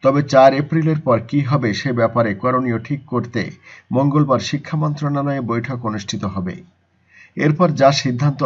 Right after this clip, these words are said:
আসে তা বিজ্ঞপ্তির মাধ্যমে জানিয়ে দেওয়া হবে। শিক্ষা মন্ত্রণালয়ের বর্ষপঞ্জি অনুসারে রমজান, ঈদ উল ফিতর সহ বেশ কিছু ছুটি মিলিয়ে পঁচিশ এপ্রিল থেকে তিরিশ মে পর্যন্ত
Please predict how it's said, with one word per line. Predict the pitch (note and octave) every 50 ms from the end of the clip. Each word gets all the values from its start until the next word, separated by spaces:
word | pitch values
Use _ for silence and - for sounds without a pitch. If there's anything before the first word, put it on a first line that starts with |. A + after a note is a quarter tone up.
| A#2 -
আসে | - - A#2 G2+
তা | - A#2+ A2+
বিজ্ঞপ্তির | G#2+ A#2 B2+ B2 B2 B2+ B2 A#2+ - C3+ A#2+ A2+
মাধ্যমে | A2 G#2+ A2 A#2+ B2 B2+ B2+ A#2+
জানিয়ে | A2+ G#2+ G2 G2+ G2+ G2+ F#2 G2
দেওয়া | F#2 F2+ F#2 F2+
হবে। | F2+ G2 F#2 F#2 - - - _ _ _ _ _ _ _ _ _ - - - - - _ -
শিক্ষা | - - E3 D3 D#3 - F3+
মন্ত্রণালয়ের | F3 F3+ F3 E3 E3+ E3+ E3 E3+ E3 E3 E3 E3 D#3 D3 B2
বর্ষপঞ্জি | B2 B2+ A#2+ - D#3+ D3+ D#3 D3+ D3+ D3 D3 C#3+
অনুসারে | B2 A#2 A2+ - - C#3 B2+ C3 B2
রমজান, | A#2 A2 G#2+ A2 G#2 G2+ A2+ A#2+ C3 C#3 - -
ঈদ | A#2 A#2+ A#2+
উল | B2+ B2+ B2
ফিতর | - D3 D3 D3+ C#3+ - -
সহ | - B2 A#2+ A#2 A#2 G2 G2
বেশ | A#2+ C#3 D3 -
কিছু | _ - C3+ - D3 B2+
ছুটি | A#2+ - C3 B2 B2 C3
মিলিয়ে | A2+ A2 G#2+ A2 A2 G2 F2 F2 - _ - - - - _ _
পঁচিশ | - C#3 D3 D3 D#3 D3 D3 D#3
এপ্রিল | C#3 B2 - D#3+ D#3 D3+
থেকে | D3+ E3 D#3 D3+ D#3
তিরিশ | D3+ - B2+ A#2+ B2+ B2 B2 - -
মে | A#2+ B2 C3 D3
পর্যন্ত | D3 D3 B2+ B2 C#3 C3 B2+ A#2+